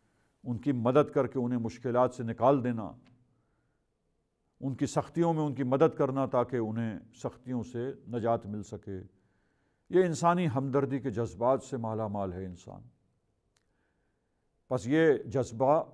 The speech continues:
یہ جذبات انسانوں میں ہوتے ہیں اور انہی جذبات کی وجہ سے وہ کار خیر اور نیکیوں کو انجام دینے والے ہوتے ہیں۔ لہٰذا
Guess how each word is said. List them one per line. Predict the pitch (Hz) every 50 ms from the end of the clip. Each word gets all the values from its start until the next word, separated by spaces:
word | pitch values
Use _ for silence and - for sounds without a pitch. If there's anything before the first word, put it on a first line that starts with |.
| - -
یہ | 123 117 135
جذبات | 135 113 131 107 87 95 123 135 143 147 - - - _ _ _ _ _ _ _ _ _ _ _ -
انسانوں | 135 135 120 - - 123 123 123 127 123
میں | 120 123 131 156 156 - - - 95 -
ہوتے | 107 107 104 - 110 101
ہیں | 87 80 90 78 85 85 _ _ _ _ _ _ _ _ _ _ _ _ _ _ _ _ _ -
اور | - 131 135
انہی | - 151 147 170 165
جذبات | 113 147 143 98 117 139 139 143 143
کی | -
وجہ | 147 135 131 117 143
سے | 131 135 143
وہ | 135 127 123
کار | 127 127 120 120 117 120 107
خیر | - - 139 139 160 165 156 143 113 - - - - _ _ _
اور | - 113 113 110
نیکیوں | 101 110 113 120 110 120 147 156 147
کو | 127 123 127 117
انجام | 107 107 104 101 120 123 120 120
دینے | 117 117 113 117
والے | 110 110 107 104 101
ہوتے | 92 101 101 - -
ہیں۔ | 98 90 90 95 92 _ _ _ _ _ _ _ _ _ _ _ _ _ _ _ _ _ -
لہٰذا | - 127 135 139 160 175 196 226